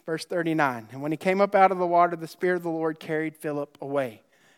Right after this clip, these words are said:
And the eunuch saw him no more. He went on his way rejoicing. But Philip found himself in Azotus, and he passed through,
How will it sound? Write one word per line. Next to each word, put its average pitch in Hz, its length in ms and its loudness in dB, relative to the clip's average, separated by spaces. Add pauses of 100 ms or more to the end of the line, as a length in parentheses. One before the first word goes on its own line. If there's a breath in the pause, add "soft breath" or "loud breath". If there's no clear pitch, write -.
And 117 100 -16
the 123 60 -10
eunuch 135 320 -10
saw 143 240 0
him 143 180 -6
no 127 140 -8
more. 226 400 2 (360 loud breath)
He 156 80 -10
went 156 140 0
on 151 120 -2
his 143 120 -12
way 147 140 -4
rejoicing. 196 760 -4 (100)
But - 120 -14
Philip 202 420 0
found 170 300 -4
himself 160 400 -8
in 147 80 -12
Azotus, 151 640 -6 (360 loud breath)
and - 60 -12
he - 60 -14
passed 165 400 -2
through, 151 260 -8